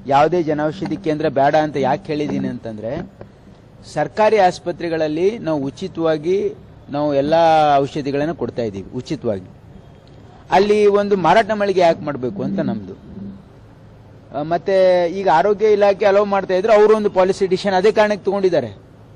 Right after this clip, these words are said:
ನಾನು ಈ ಡಿಸಿಷನ್ನು ಎರಡ್ ಸಾವಿರದ ಹದಿಮೂರಲ್ಲೇ ತಗೊಂಡಿದ್ದೆ. ಎರಡ್ ಸಾವಿರದ ಹದಿಮೂರರಲ್ಲಿ ಯಾವುದೇ ಜನೌಷಧಿ ಕೇಂದ್ರ ನಾನು ಮೆಡಿಕಲ್ ಕಾಲೇಜಸ್ಸಲ್ಲಿ ಅಲೋ ಮಾಡಿಲ್ಲ. ಎರಡ್ ಸಾವಿರದ ಹದಿಮೂರರಲ್ಲಿ ಕೇಂದ್ರದಲ್ಲಿ ಕಾಂಗ್ರೆಸ್ ಗವರ್ನಮೆಂಟ್ ಇತ್ತು.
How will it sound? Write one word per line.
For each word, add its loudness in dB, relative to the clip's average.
ನಾನು -2
ಈ 4
ಡಿಸಿಷನ್ನು -6
ಎರಡ್ 2
ಸಾವಿರದ 4
ಹದಿಮೂರಲ್ಲೇ 0
ತಗೊಂಡಿದ್ದೆ. -2
ಎರಡ್ -2
ಸಾವಿರದ 0
ಹದಿಮೂರರಲ್ಲಿ -4
ಯಾವುದೇ 0
ಜನೌಷಧಿ -6
ಕೇಂದ್ರ -4
ನಾನು -6
ಮೆಡಿಕಲ್ -6
ಕಾಲೇಜಸ್ಸಲ್ಲಿ -2
ಅಲೋ 0
ಮಾಡಿಲ್ಲ. -4
ಎರಡ್ 0
ಸಾವಿರದ 2
ಹದಿಮೂರರಲ್ಲಿ 2
ಕೇಂದ್ರದಲ್ಲಿ -2
ಕಾಂಗ್ರೆಸ್ 0
ಗವರ್ನಮೆಂಟ್ 0
ಇತ್ತು. -4